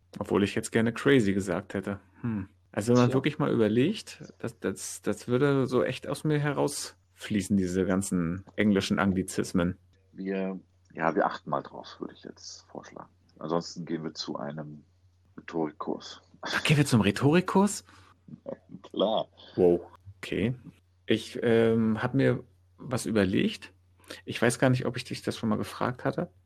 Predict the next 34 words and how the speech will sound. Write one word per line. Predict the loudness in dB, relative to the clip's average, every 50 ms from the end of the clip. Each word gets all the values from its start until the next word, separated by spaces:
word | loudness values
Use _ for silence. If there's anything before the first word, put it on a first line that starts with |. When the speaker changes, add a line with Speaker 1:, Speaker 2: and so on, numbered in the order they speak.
| _ _ _
Speaker 1:
Und | -20 -6 0 0 2 2 0
zwar, | -2 -4 0 2 2 4 4 4 4 2 2 0 -4 -8 -16 -20 -20 _ _ _ _ _ _ _ _
kannst | 2 2 2 2
du | 0
dich | 0 4 4
an | 4 6
eine | 6 6 6 6 4
Situation | 2 2 2 4 4 4 6 6 8 8 8 8
erinnern, | 6 6 6 4 4 2
die, | 2 2 2 4 4 2 2 0 -4 -10 _ _ _ _ _ _ _ _ _ -2
die | 0 2
dir | 4 6 6
irgendwie | 6 6 6 4 2
im | 2 2
Gedächtnis | 2 2 4 4 4 4 2 -2 0 0
geblieben | -2 -2 0 0 0 2 2
ist | 0 0 0
aus | -2 -2 0 2
deinem | 4 6 6 4 4
Arbeitsalltag? | 4 2 4 4 4 4 2 2 0 0 0 0 0 -2 -4 0 0
Das | 0 -2 2
kann | 2 2 4 4
jetzt | 4 2
natürlich | 2 0 0 0 0 0 0 2
noch | 0 0 0
im | -2 -4
Krankenhaus | -2 -2 -2 0 0 -2 0 0
sein. | 2 2 2
Wahrscheinlich | 2 2 2 2 2 2 0
wird's | 0 0 2
eher | 4 6 6 6
auch | 6 4 2 0
was | -2 0
aus, | -2 -2 -4